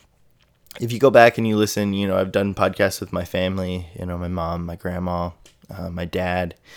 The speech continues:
and, uh, you can hear a little bit more in depth about, you know, some of, some of life and some of, you know, my childhood for sure. When I was born, my, my mother was diagnosed with cancer shortly after I was born.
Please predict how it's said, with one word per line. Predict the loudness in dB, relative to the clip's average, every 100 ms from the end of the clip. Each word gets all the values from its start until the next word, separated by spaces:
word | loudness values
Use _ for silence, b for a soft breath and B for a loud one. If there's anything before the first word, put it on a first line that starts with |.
| B B B B -8
and, | -6 -4 -4 -4
uh, | -2 -2 -4
you | -8
can | -6 -4
hear | -2
a | 0
little | 2 2
bit | 2 0 0
more | 0 2 4 4
in | 2 0 0
depth | 0 0 -2 -4
about, | -2 0 -2 -4 -8
you | -6
know, | -4 -6
some | -6 -4
of, | -4 -6 -12 -20 _ _ _
some | -8 -2
of | -2 -2
life | -2 -2 -4
and | -8 -10
some | -6 -6
of, | -8 -16 _ _ _ -18 -10
you | -4
know, | -4
my | -2 -4
childhood | -2 2 2 2 -2 -4
for | -8
sure. | -6 -2 -2 -4 B B B B B 0
When | 4
I | 6
was | 4
born, | 0 2 4 4
my, | 2 0 -2 -4
my | 0
mother | 4 4 4
was | 0 0
diagnosed | 2 2 0 -4
with | -8 -14
cancer | -8 -4 -4 -4 -6 -6
shortly | -6 -6 -4 -4
after | -6 -6 -6
I | -6
was | -8
born. | -8 -6 -4 -4